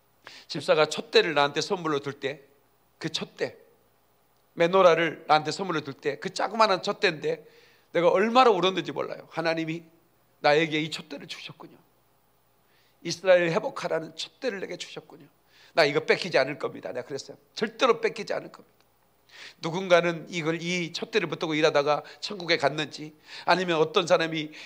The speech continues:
이 촛대를 받으라고 하니 거절했는지 모르지만,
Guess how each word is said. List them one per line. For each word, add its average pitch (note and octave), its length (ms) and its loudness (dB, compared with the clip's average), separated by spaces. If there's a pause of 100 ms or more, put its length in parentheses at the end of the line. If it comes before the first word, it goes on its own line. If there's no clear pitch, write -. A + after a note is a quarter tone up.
이 A3 120 -4
촛대를 F#3 520 -2
받으라고 E3 400 4
하니 D3 300 -2
거절했는지 D#3+ 840 0 (180)
모르지만, F3 640 2